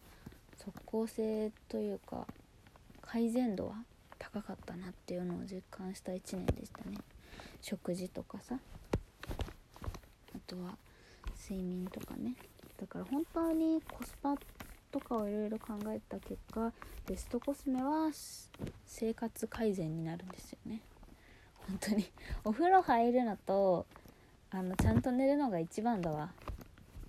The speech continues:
あの、食事とかはね、なかなか私、いい状態に持っていけてないし、運動も全然できてないから、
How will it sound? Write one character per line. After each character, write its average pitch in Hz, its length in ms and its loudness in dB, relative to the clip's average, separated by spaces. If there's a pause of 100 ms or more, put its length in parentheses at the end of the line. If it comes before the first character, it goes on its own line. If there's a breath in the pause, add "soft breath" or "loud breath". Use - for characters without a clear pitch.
(560 loud breath)
あ 185 120 -2
の、 185 100 -2
食 233 320 2
事 381 140 0
と - 160 -4
か 330 120 0
は 233 100 2
ね、 196 120 -2
な 196 140 -2
か 233 140 -2
な 240 160 2
か 240 100 0
私、 233 520 2
い 262 200 4
い 226 60 4
状 190 160 0
態 185 200 -2
に 180 80 0
持 180 120 -2
っ - 20 -4
て 185 200 -4
い 185 60 -4
け 180 120 -6
て 185 100 -4
な 185 140 -2
い 185 40 -4
し、 190 120 -6
運 226 160 2
動 269 100 2
も 262 140 2
全 240 180 2
然 247 140 2
で 254 100 2
き - 80 -12
て 185 120 6
な 180 180 -2
い 180 80 -6
か - 120 -6
ら、 175 180 -4